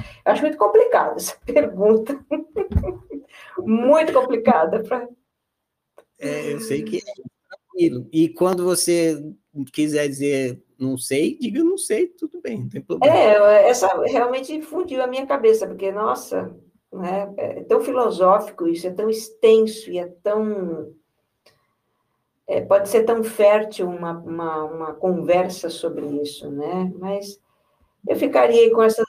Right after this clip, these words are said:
Speaker 1: com essa, com essa resposta, quer dizer, é o momento em que eu estou consciente, uma resposta de alguém que pratica mindfulness.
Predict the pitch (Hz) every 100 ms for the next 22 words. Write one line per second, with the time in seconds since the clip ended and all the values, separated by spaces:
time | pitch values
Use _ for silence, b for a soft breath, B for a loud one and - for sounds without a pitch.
0 | - 208 208 208 202 190 175 175 b b
1 | b _ - 202 202 196 208 190 190 -
2 | - 196 190 190 - - 170 170 175 170
3 | 165 170 190 226 226 190 185 185 175 170
4 | 170 190 185 - - - 165 214 220 220
5 | 185 - _ _ _ 220 220 220 220 -
6 | 196 190 180 170 175 170 165 165 170 170
7 | 165 156 147 - -